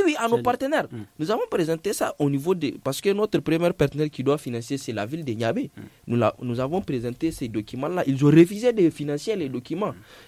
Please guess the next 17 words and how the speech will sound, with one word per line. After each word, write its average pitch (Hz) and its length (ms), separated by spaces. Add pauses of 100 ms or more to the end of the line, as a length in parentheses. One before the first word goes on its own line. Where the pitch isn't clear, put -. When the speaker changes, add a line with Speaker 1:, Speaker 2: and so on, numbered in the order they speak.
(160)
Speaker 1:
Et 175 120 (240)
après, 240 400
nous 180 220
avons 175 240
fait 208 220 (120)
appel 196 360 (240)
à 151 100
la 139 120
direction 139 440
régionale 143 520 (100)
et 240 200
ils 170 240
ont 214 60
l'amour 214 440
de 190 140
nous 143 140
financer. 139 540